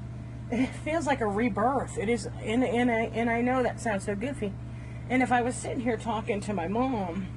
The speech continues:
um, that's what I would talk about because, um, it's, I know it's, I know it sounds so goofy, but, but, you know, moving out into the car, um, from the house,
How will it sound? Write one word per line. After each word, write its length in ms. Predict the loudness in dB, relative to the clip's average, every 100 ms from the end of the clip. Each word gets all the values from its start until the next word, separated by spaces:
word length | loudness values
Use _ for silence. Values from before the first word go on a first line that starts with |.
| -8 -8 -10 -10 -4
um, 260 | 0 0 -2 -8 -8
that's 280 | -4 -4 -2
what 100 | 0
I 80 | 0
would 140 | 0
talk 260 | -4 -6 -4
about 380 | -4 -2 -2 -4
because, 420 | 0 4 4 2 -6 -8 -2
um, 280 | 0 0 -2 -8 -10 -10 -10 -10 -10 -10 -10 -10 -6
it's, 320 | 0 2 0 2
I 120 | 4
know 180 | 6 6
it's, 160 | 6 4
I 160 | 4
know 180 | 6 4
it 80 | 2
sounds 320 | 2 0 0 0
so 100 | 0 2
goofy, 340 | 0 0 0 0
but, 180 | -2 -4 -6 -10 -10 -10 -10 -10 -10 -4
but, 240 | 4 6 6 0 -6 -6 -4
you 200 | 0 4
know, 100 | 4
moving 340 | 4 2 2 2
out 280 | 4 2 0 -8 -6 0
into 300 | 0 2 0
the 240 | 0 0 -4 -10 -10 -10 -10 -10
car, 800 | -8 4 6 8 6 2 -4 -8 -2
um, 360 | 0 0 -2 -8 -10 -10 -10 -10 -10 -10 -10
from 440 | 0 6 8 8 4 0 -4
the 100 | -2
house, 720 | -2 -2 0 2 2 -2 -8